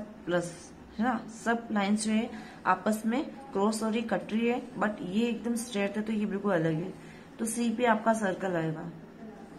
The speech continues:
है ना। आया समझ में? सी वाला बिल्कुल आपका अलग है,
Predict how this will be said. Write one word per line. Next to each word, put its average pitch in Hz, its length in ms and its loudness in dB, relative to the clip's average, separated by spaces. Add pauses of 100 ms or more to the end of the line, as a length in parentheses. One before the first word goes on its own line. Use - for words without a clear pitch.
(680)
है 214 120 2
ना। 339 140 2 (2250)
आया 190 160 6
समझ 262 320 0
में? 302 180 0 (680)
सी 233 240 0
वाला 214 220 4
बिल्कुल 196 360 0
आपका 190 280 -2 (160)
अलग 196 280 0
है, 269 160 0